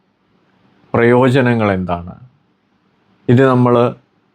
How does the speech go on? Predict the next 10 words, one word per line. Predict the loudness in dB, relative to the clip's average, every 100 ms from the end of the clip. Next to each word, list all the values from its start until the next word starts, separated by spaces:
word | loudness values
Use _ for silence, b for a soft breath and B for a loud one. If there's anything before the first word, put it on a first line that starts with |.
| _ _ _ _ _ _ _ -4
നമ്മുടെ | 0 2 0
നിത്യജീവിതത്തിൽ | 0 -2 0 2 2 0 -2 -4 -6 -6
നമ്മൾ | -2 0 0 -2 _ _ -16 -4
ശരീരത്തിൽ | 0 2 2 0 0 -2 -4 _ _ _ _ _ _ _ _ _ _ _ _ _ _ _ _ _ _ -2
അണിഞ്ഞാൽ | 0 2 2 0 -4 -12 _ _ _ _ _ _ _ _
നമുക്കുണ്ടാവുന്ന | -2 0 0 0 2 2 0 -2 -6 -10 _ _ _ -6 -2
ബെനിഫിറ്റ്സ്, | -2 -2 -4 -8 -16 -18 _ _ _ _ _ _ _ _ _ _ _ _ -4
ഇതാണ് | -2 0 0 0
ഞാൻ | -2 -6 -14 _ _ _ _ _ _ _ _ _ _ _ _ _ _ _ _ _ _ _ _
ഈ | _